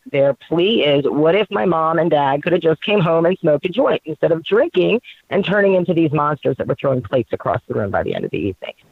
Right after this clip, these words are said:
And now these kids have grown up and they're experiencing P T S D as a result of that. So, a, a, separate from the medical end,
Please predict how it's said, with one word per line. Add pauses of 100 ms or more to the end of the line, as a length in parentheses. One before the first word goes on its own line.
(140)
And
now
these
kids
have
grown
up
and
they're
experiencing
P
T
S
D
as
a
result
of
that. (100)
So, (460)
a,
a,
separate
from
the
medical
end,